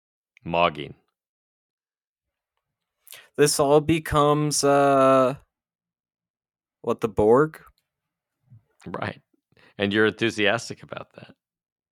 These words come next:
Speaker 2: You know, I think, like, uh,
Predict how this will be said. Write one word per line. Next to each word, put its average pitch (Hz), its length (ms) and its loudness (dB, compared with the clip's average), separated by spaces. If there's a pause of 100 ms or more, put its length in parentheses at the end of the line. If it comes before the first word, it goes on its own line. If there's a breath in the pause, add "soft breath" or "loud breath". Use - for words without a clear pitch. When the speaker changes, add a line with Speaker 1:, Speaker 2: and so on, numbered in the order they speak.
(3250 loud breath)
Speaker 2:
You 151 140 -4
know, 180 240 -2
I 160 140 4
think, 160 580 -4
like, 151 460 -2
uh, 131 580 0